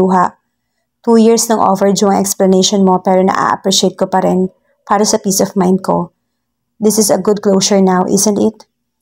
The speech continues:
What if I don't want closure, Nika? Seryosong tanong ni Von, saka marahang pinisil ang kanyang kamay. What if I want us to start all over again?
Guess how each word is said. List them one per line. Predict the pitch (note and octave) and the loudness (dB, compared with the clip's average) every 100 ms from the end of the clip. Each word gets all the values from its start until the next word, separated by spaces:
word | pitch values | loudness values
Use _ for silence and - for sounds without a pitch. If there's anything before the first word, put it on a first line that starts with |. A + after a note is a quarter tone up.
| _ - | _ -6
What | A3 | -2
if | A#3 A#3+ | 0 0
I | G#3+ | 0
don't | G3+ G3 | 0 0
want | G3 G3 | -2 0
closure, | F#3+ F#3 G3+ G3 | 0 0 2 2
Nika? | F#3+ F#3 F#3 - _ _ _ _ | 2 0 -4 -8 _ _ _ _
Seryosong | - - G3 F#3+ F3+ G3+ F#3+ | -8 -2 2 2 2 0 0
tanong | G3 F3+ F#3+ | 0 2 2
ni | F#3 | 2
Von, | F#3 F#3 F#3 _ _ - | 0 0 -4 _ _ -12
saka | - A#3+ A3+ | -6 0 2
marahang | A3 G#3 G3+ G3 | 2 2 2 0
pinisil | G3+ F#3+ F#3+ G#3+ | 0 2 2 2
ang | G3 F#3+ | 0 0
kanyang | F#3+ F#3 | 0 0
kamay. | F#3+ F#3 F3+ F3+ F3+ _ _ _ _ - | 0 -2 0 -2 -6 _ _ _ _ -4
What | G#3+ - | -2 -2
if | A3+ | 0
I | G#3+ | 0
want | G3 G3 G3 | 2 0 0
us | F#3+ - | -2 -2
to | G#3 | -2
start | G3 F#3 | -2 -2
all | G#3 - | -2 0
over | F3+ F#3+ F#3+ | -2 0 0
again? | F3 F3+ F3+ F#3 | 0 0 0 -2